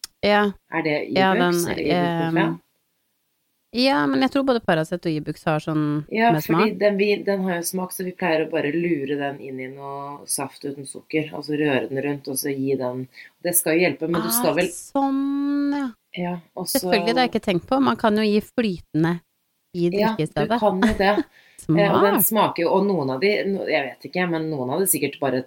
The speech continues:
Speaker 2: eh, tatt og så bare, holdt på å si, spist, eh, eller du vet, sånne med sånn sprøyteaktig, det er ikke sprøyte, <laughs> hva heter det som du får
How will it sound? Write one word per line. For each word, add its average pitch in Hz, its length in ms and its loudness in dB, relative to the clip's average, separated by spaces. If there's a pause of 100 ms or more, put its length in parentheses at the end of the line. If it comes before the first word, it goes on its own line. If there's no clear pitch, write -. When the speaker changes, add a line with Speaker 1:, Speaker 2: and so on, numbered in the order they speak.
(140)
Speaker 2:
eh, 139 180 -6
tatt 135 280 -10
og 123 80 -6
så 135 160 -8
bare, 117 320 -6 (840)
holdt 143 140 -16
på 131 60 -6
å - 20 -10
si, 127 160 -2 (240)
spist, - 540 -2
eh, 139 260 -2
eller 139 260 -8
du 143 60 -2
vet, 139 180 -4
sånne 135 260 -8
med 123 360 -10 (480)
sånn 151 160 -14
sprøyteaktig, 143 880 -4
det 156 160 -6
er 139 80 -2
ikke - 140 -2
sprøyte, - 520 0
<laughs> - 240 0
hva 240 80 -2
heter 240 360 -2
det 233 100 -4
som 226 160 -6
du 220 80 -10
får 185 380 0